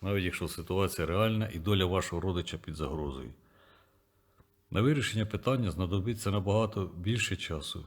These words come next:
ніж озвучують зловмисники. Проявляйте емоції, не соромтеся виявити пригніченість свого емоційного стану.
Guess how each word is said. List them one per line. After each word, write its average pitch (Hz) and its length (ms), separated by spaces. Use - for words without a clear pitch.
ніж 95 300
озвучують 87 720
зловмисники. 87 800
Проявляйте 120 600
емоції, 95 640
не 92 160
соромтеся 117 560
виявити 107 400
пригніченість 92 760
свого 104 260
емоційного 90 520
стану. 78 440